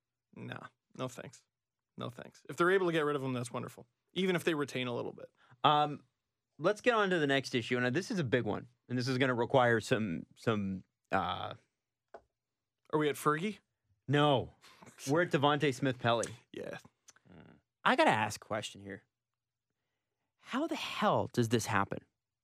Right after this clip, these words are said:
Speaker 2: And, and I don't mean, like, five years ago when we started this show, I mean, I know how it happens.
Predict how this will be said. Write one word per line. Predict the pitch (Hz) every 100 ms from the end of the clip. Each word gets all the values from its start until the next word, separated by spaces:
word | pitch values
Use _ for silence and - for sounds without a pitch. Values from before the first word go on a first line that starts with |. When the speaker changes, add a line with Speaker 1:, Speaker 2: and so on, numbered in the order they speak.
| _ _ _ - - -
Speaker 2:
And, | 156 156
and | - 165
I | 170
don't | 247
mean, | 262 226 214 190 - _ _ -
like, | 190
five | - 269 330
years | 214 202
ago | 147 110 76 - _ _ _ _
when | - 139
we |
started | - 165 143
this | 110 98
show, | - - - _ _ _ _ _ _ _ _ -
I |
mean, | 180
I | 185
know | 220 233
how | 196
it | 135
happens. | 110 - -